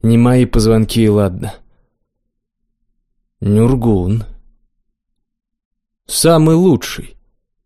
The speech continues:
Я с вызовом подбоченился. Да, самый лучший. От моргнул,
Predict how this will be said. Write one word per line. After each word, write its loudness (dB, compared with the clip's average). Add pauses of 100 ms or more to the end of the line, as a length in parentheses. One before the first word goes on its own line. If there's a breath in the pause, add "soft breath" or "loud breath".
(520)
Я 0
с -6
вызовом -2
подбоченился. -4 (540)
Да, 2 (840)
самый 0
лучший. 0 (1200)
От 2
моргнул, 2